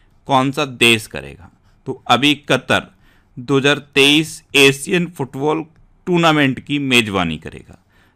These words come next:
तो इस क्वेश्चन का सी ऑप्शन सही है। अब कतर, तो ये है मैप में कतर। कतर की कैपिटल क्या है? दोहा। कतर की करेंसी क्या है? कतरी रियाल। और कतर के प्रेजेंट टाइम पे प्राइम मिनिस्टर कौन है? खालिद बिन खलीफा। कौन है?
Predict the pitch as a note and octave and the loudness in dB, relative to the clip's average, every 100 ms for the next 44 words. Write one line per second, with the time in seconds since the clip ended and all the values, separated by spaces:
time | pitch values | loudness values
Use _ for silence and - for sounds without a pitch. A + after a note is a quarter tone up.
0 | - D3+ C#3+ E3 - D#3+ D#3 F#3 _ - | -12 -10 -8 -12 -10 -12 -14 -20 _ -16
1 | - D3+ - G2 - F2 - - - _ | -2 -2 -2 -8 -12 -18 -18 -20 -20 _
2 | - G2 - B2+ A2+ D#3 D3+ - - F#2+ | -12 -12 -4 -2 0 -4 -4 -10 -12 -4
3 | B2 B2+ C3 C3+ B2 F#2 F2 E2+ D#2 - | 2 2 2 -6 0 0 0 -14 -14 -18
4 | _ - _ _ _ _ _ - C#3+ D#3 | _ -20 _ _ _ _ _ -4 -2 0
5 | D#3 D#3+ D3+ D#3 D#3+ D#3+ D#3 C3+ C#3 C#3+ | -2 -4 -6 -6 -6 -10 -12 -12 -12 -12
6 | - F2 E2+ - _ _ _ _ - C3+ | -6 -6 -6 -10 _ _ _ _ -4 -2
7 | D3 D3 E3 D#3 D3 C#3 D3+ D3+ D3+ D#3 | 0 -2 -6 -4 -4 -4 -12 -10 -10 -12
8 | _ - D#3+ D#3+ D#3+ D#3+ F3 C#3+ B2 A2 | _ 0 0 2 0 2 0 0 4 6
9 | E2+ D2 G#2 - D3+ D3 C#3 D#3 - B2+ | 4 0 -6 -2 -2 0 -2 -2 -4 -4
10 | A2+ C3+ C#3 C3+ C3 C#3+ C3 B2 C3+ - | 2 2 2 -2 -2 -4 -2 0 0 -6
11 | C#3+ D3 D3 D3 - _ _ _ _ _ | -10 -10 -10 -12 -16 _ _ _ _ _
12 | - A#2 B2 C#3+ C#3+ A#2 G#2+ C3+ C#3 D3+ | 4 4 4 -2 -6 -12 -2 4 4 2
13 | D3+ G2+ E2+ D#2 - F2+ - - D3 D3 | -4 -8 -8 -12 -18 -20 -10 -6 -6 -8
14 | F3 | -18